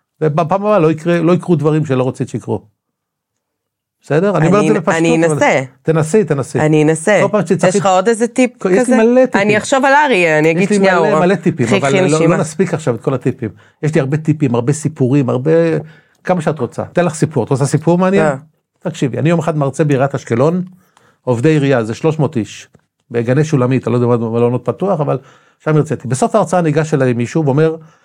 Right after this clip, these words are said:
Speaker 1: "אני מנהל אגף בכיר בעירייה, יש לי בעיות עם הבן שלי, אתה יכול לעזור לי?" אמרתי, "בבקשה, בטח שאני אעזור לך." "מה הבעיה?" הוא אומר, "תקשיב, ילד בן עשרים ואחת השתחרר מהצבא", הוא אמר לי את המילים האלה, "הוא מסריח במיטה, לא קם עד שתים עשרה, לא עובד, אין לו חברה, לא לומד, אני,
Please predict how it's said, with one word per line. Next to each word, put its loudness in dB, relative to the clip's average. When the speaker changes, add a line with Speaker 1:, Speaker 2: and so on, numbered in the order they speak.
Speaker 1:
"אני 4
מנהל 2
אגף -2
בכיר -2
בעירייה, 0
יש 0
לי 2
בעיות 2
עם 4
הבן 2
שלי, -4
אתה -4
יכול -2
לעזור 0
לי?" -2
אמרתי, -4
"בבקשה, -4
בטח -8
שאני -2
אעזור 0
לך." -6
"מה 0
הבעיה?" 2
הוא 2
אומר, -2
"תקשיב, 0
ילד 2
בן 2
עשרים 0
ואחת 0
השתחרר -4
מהצבא", -2
הוא -4
אמר 2
לי 4
את -2
המילים 2
האלה, 2
"הוא 0
מסריח -2
במיטה, 2
לא 0
קם -2
עד -2
שתים 0
עשרה, 0
לא 4
עובד, 2
אין 2
לו 0
חברה, 0
לא 0
לומד, 2
אני, 0